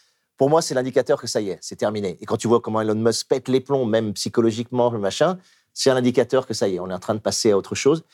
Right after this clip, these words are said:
et qu'il faut pas confondre le ressac avec la vague. La va-, la vague, elle va dans le bon sens. Le ressac, il est puissant, il est sonore,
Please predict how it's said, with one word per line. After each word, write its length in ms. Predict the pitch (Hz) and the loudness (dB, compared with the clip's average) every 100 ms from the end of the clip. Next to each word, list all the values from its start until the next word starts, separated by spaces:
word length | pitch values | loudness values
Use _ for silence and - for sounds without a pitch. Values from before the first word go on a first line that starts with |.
| _ | _
et 60 | 110 | -8
qu'il 60 | - | -2
faut 80 | |
pas 120 | 143 135 | 0 0
confondre 260 | 117 120 | -2 -2
le 60 | 107 | 0
ressac 320 | 104 113 113 | 0 0 0
avec 120 | 92 | 0
la 100 | 92 | 0
vague. 180 | 90 80 | 0 0
La 120 | 95 | 0
va-, 160 | 110 113 | 2 0
la 160 | 104 | 0
vague, 220 | 104 127 104 | 0 0 0
elle 100 | 92 | 0
va 160 | 110 | 0
dans 100 | 101 | 0
le 60 | 98 | -4
bon 160 | 95 92 | -6 -4
sens. 320 | 107 127 - | -2 -2 0
Le 100 | 98 | 0
ressac, 340 | 95 - 110 | 2 0 -2
il 60 | 98 | -4
est 40 | |
puissant, 440 | 98 104 - 113 120 _ _ - | -6 -4 0 0 -2 _ _ -2
il 120 | 104 | 0
est 40 | |
sonore, 520 | 95 117 104 101 120 | 2 2 2 0 -2